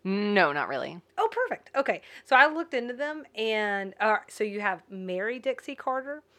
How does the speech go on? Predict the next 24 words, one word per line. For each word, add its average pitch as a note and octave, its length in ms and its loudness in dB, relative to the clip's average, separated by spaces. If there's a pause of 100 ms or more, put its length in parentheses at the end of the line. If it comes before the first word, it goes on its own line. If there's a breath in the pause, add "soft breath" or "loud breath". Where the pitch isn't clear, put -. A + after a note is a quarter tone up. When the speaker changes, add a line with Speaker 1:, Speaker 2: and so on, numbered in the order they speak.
(280 loud breath)
Speaker 2:
That's G#3+ 260 4
Suzanne's F3+ 800 -6
mini-me. C#3 480 -20 (500)
Speaker 1:
Okay. D#3 200 -6 (240 loud breath)
Speaker 2:
Which G#3+ 180 2
I G#3+ 200 8
would F#3+ 240 -4
never F#3 680 -4
have D#3 180 -12
known D3+ 240 -14
was D3+ 100 -20
Julia's C#3+ 460 -16
daughter. - 360 -14 (800)
I E3 120 -10
didn't D#3+ 200 -10
think E3 120 -14
she - 120 -12
looked D#3 160 -14
like D#3 160 -10
her D3 140 -10
at C#3+ 60 -16
all. C3 220 -14 (640 loud breath)
Um, F#3 640 4 (400 loud breath)
but A#3 300 8